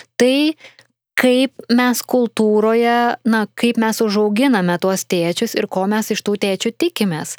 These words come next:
Ir tuo pačiu aš dabar galvoju, nu, taip, žinau keletą profilių socialiniuose tinkluose, kur tėčiai,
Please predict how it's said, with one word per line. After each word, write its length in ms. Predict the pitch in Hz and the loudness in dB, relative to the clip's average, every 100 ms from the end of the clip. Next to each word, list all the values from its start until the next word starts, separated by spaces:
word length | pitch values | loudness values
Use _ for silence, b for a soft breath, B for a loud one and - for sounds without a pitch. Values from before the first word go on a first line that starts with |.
| B B B | B B B
Ir 360 | - 202 208 202 | -4 -2 -2 -4
tuo 240 | - 214 | -2 -2
pačiu 520 | 208 196 - 240 262 254 B B B _ _ - | -2 -4 -2 0 0 -2 B B B _ _ -4
aš 200 | 202 202 | -2 0
dabar 280 | 196 202 208 | 0 0 0
galvoju, 420 | 202 190 202 214 | 0 0 0 0
nu, 80 | 214 | 0
taip, 300 | 233 240 185 | 0 0 0
žinau 280 | 180 190 220 | 0 0 0
keletą 480 | 196 202 208 202 190 | 0 -2 -2 -4 -6
profilių 580 | - 175 190 - 233 226 | -4 -2 -2 -4 -4 -2
socialiniuose 600 | 208 - 196 202 190 190 | -4 -4 -4 -2 -4 -6
tinkluose, 560 | 185 180 185 196 208 | -6 -4 -4 -4 -6
kur 200 | 190 196 | -4 -6
tėčiai, 680 | 185 190 190 190 185 180 180 | -4 -4 -4 -4 -4 -2 -4